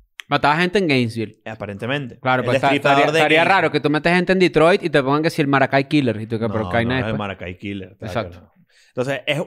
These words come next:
Speaker 2: fue un asesino en serie estadounidense que asesinó a cinco estudiantes en Gainesville, Florida.
Speaker 1: Mierda.
Speaker 2: Por cierto, Gainesville es una de las ciudades donde más nos pide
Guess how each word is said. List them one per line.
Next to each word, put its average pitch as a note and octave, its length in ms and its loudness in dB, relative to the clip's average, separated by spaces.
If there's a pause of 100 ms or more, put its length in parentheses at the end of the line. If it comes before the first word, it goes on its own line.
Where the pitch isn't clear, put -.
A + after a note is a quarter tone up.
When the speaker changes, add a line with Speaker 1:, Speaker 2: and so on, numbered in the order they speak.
Speaker 2:
fue D#3+ 140 -4
un E3 60 -4
asesino E3+ 320 -8
en E3+ 60 -10
serie D#3+ 280 -4
estadounidense D3 680 -8
que C#3 100 -10
asesinó C3 460 -10
a - 80 -12
cinco E3 420 -12
estudiantes C3+ 420 -10
en C3 180 -10
Gainesville, A#2 480 -8
Florida. G#2 420 -12
Speaker 1:
Mierda. B2+ 460 -12
Speaker 2:
Por D#3+ 220 2
cierto, F3+ 500 -2
Gainesville D#3 560 -4
es B2+ 100 -8
una C3 160 -8
de D#3+ 60 -6
las D3+ 100 -8
ciudades B2 240 -6
donde C3+ 180 -12
más A#2 220 -10
nos C#3+ 120 -16
pide A#2 440 -16